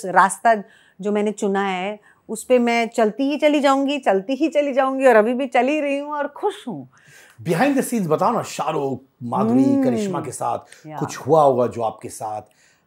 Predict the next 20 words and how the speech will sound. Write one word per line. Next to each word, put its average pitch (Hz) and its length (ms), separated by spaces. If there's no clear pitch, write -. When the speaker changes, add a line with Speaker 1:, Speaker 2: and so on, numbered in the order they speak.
Speaker 2:
जिसने 123 220
आप - 120
पे 139 60
बहुत - 340
बड़ा 135 260
इम्पैक्ट 120 480
छोड़ा 135 300
हुआ, 123 180
कुछ - 280
है 208 100
इंसिडेंट? - 540
Speaker 1:
Um, 370 580
नहीं, 427 180
ऐसा 269 300
तो 403 160
नहीं 330 280
है, 330 340
but 320 340
yes, 262 640
um, 226 360